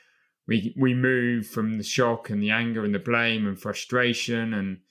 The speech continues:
a period of depression quite quickly into accepting where we find ourselves and going into that problem solving, decision making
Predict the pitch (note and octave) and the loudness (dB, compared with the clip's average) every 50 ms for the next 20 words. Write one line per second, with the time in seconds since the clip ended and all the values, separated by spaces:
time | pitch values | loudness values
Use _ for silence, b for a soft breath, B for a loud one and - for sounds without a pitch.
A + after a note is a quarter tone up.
0 | _ _ _ _ _ _ _ - - - B2 A#2+ A2 G#2+ G2+ G2+ - - B2 A#2 | _ _ _ _ _ _ _ -12 -4 0 2 2 4 2 0 -2 -2 -2 0 0
1 | - - - G#2 - B2 B2+ A#2+ - - - C3+ C#3 - - - A2 G#2+ G#2 G#2+ | 0 -2 -6 -6 -2 0 0 0 0 -2 0 0 0 0 0 -2 -2 0 0 2
2 | G#2 G#2 G#2 - A#2 A2+ - - - C3 B2 A#2+ - - - A2 G#2+ G#2 G2+ G2+ | 0 -2 -2 -2 -4 -4 -2 -2 0 2 0 0 -2 -4 -4 0 0 2 2 0
3 | G2+ G2 - G#2+ G#2 G2+ F#2 G2 - - A2 G#2 G2+ G2+ G#2 G#2+ G#2+ - - - | 0 -2 -2 -2 -2 -2 -2 -2 -2 -2 -2 -2 -2 -2 -4 -6 -8 -10 -14 -16
4 | - _ _ _ _ _ _ _ _ _ _ _ _ - B2 A#2+ B2 A2+ B2+ B2 | -18 _ _ _ _ _ _ _ _ _ _ _ _ 0 2 4 4 4 4 4
5 | A#2+ A#2 A#2+ A#2+ A2+ - G#2+ A2+ A2 - - - - C3 B2 - A#2 A2+ A2+ G#2 | 2 2 0 -2 -2 -2 -2 -2 -2 -2 -6 -4 0 0 0 0 0 -2 -2 0
6 | - B2+ A#2 A#2 A2+ G#2 A2+ A2 G#2+ A2 A2 G#2 A2 - - B2 G#2 A2+ A2+ A2 | 0 2 2 2 2 2 0 0 0 0 -2 -2 -2 0 0 0 0 0 0 2
7 | A2 G#2+ A2 G#2+ G#2+ - A2+ G#2+ A2 G#2+ G#2+ G#2+ G#2+ G#2+ G#2+ A2 - | 2 2 0 0 -2 -2 0 0 2 0 0 -2 -2 -2 -4 -6 -8